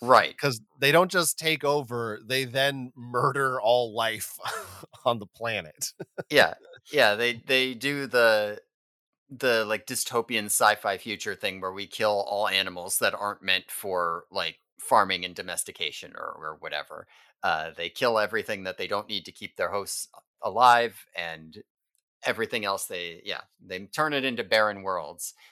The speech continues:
Speaker 1: They're destroyers of life throughout the galaxy.
Speaker 2: Yeah, so that's,
Speaker 1: Um,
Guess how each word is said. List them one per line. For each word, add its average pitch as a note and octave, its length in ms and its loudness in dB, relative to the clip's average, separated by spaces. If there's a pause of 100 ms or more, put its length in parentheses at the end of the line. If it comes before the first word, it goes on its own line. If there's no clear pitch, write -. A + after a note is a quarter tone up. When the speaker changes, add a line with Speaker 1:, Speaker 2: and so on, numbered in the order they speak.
(140)
Speaker 1:
They're G2 140 -4
destroyers A2+ 720 0
of F#2 140 -12
life F#2+ 300 0
throughout F2 320 -6
the - 60 -16
galaxy. D#2+ 640 -10 (760)
Speaker 2:
Yeah, E3 220 8
so D3 160 -2
that's, E3+ 400 2
Speaker 1:
Um, - 60 -14